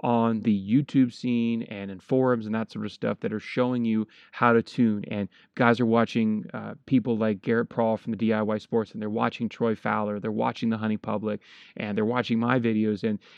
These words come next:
and they see things, you know, where they can shoot a bullet hole through paper, and they're just, their mind is blown, and they wanna be able to do that. And then they go to their local shop, and their local shop doesn't give them what they feel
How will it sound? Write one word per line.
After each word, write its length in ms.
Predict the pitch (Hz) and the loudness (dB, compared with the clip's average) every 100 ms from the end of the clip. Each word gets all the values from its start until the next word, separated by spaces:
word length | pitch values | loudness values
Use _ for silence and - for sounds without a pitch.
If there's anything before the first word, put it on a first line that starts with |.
| - | -6
and 160 | 117 | 0
they 100 | 113 | 2
see 300 | 107 - 139 | 2 2 0
things, 440 | 135 123 117 110 - _ _ _ _ _ _ - - | 0 0 2 2 -4 _ _ _ _ _ _ -10 -2
you 80 | |
know, 80 | 123 | 0
where 140 | 110 107 | 0 -2
they 100 | 107 | -2
can 140 | 101 | -6
shoot 240 | - 165 | -2 2
a 60 | 131 | 2
bullet 400 | 92 123 135 113 | 0 0 2 4
hole 180 | 113 104 | 4 2
through 220 | - 107 | 0 -6
paper, 400 | 110 110 - 113 | -2 -2 -2 -8
and 80 | - | -12
they're 100 | 117 | -12
just, 180 | 104 95 - | -12 -14 -10
their 100 | 101 | -8
mind 380 | 101 127 123 117 | -6 -4 -4 -6
is 120 | 95 | -8
blown, 380 | - 123 113 - - - | 0 4 4 2 -10 -6
and 100 | 113 | -2
they 40 | |
wanna 180 | 110 131 | 2 2
be 120 | 120 | 4
able 100 | 123 | 4
to 80 | 107 | 2
do 240 | 98 120 110 | 4 4 4
that. 240 | 101 92 - - | 2 -4 -14 -6
And 100 | 120 | 0
then 80 | 117 | 2
they 100 | 113 | 2
go 240 | 135 151 | 6 6
to 60 | 156 | 6
their 120 | 135 | 4
local 280 | 131 131 123 | 2 0 -2
shop, 360 | - 123 120 - | -2 0 0 -2
and 80 | 120 | -2
their 80 | 113 | 2
local 280 | 123 127 | 2 2
shop 320 | 120 127 117 - | -4 -2 -2 0
doesn't 280 | 120 117 | -2 -2
give 240 | 107 117 - | -2 -2 2
them 180 | 113 101 | 2 0
what 180 | 127 | -4
they 200 | - 131 | 0 2
feel 420 | 127 - 113 110 | 2 0 0 -2